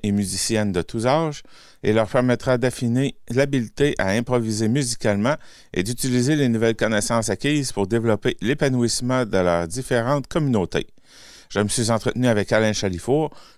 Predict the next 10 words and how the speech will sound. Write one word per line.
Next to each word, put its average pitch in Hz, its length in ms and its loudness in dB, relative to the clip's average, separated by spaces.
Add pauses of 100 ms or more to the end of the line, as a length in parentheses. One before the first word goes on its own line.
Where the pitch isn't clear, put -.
cofondateur 139 760 2
et 98 80 0
co-organisateur 123 1040 2
de 101 180 -4
Coin 156 220 0
du 131 120 -6
banc 147 200 2
en - 140 2
folie. 80 320 -2 (580)
Bonjour. 123 540 2